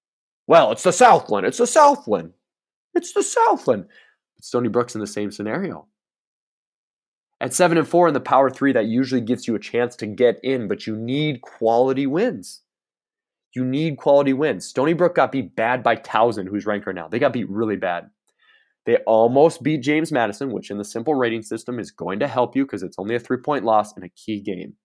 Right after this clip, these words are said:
And you lost to Delaware. So where's the quality win?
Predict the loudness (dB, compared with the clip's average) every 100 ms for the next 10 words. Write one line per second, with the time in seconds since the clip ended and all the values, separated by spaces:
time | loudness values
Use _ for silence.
0 | _ _ _ _ _ _ _ _ _ _
1 | _ -6 -2 2 2 2 0 0 0 0
2 | -8 -14 _ _ _ _ _ _ _ _
3 | _ _ _ -20 _ -4 0 2 0 -4
4 | 0 0 0 -2 -6